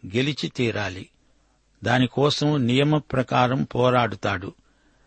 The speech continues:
క్రమశిక్షితుడై అభ్యాసం చేస్తాడు, వ్యాయామం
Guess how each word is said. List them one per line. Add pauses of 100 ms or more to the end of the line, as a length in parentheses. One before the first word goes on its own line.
(240)
క్రమశిక్షితుడై (160)
అభ్యాసం (100)
చేస్తాడు, (560)
వ్యాయామం